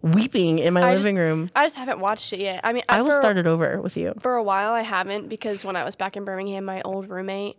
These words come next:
Speaker 2: and, um, her sister's ex would watch it all the time when I'd go into my apartment, and I, like, just never, like,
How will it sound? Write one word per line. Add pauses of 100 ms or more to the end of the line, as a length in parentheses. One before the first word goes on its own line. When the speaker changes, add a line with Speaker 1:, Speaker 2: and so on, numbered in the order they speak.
Speaker 2:
and, (100)
um, (200)
her
sister's
ex
would
watch
it (160)
all
the
time
when
I'd
go
into
my
apartment,
and
I,
like, (160)
just
never, (540)
like,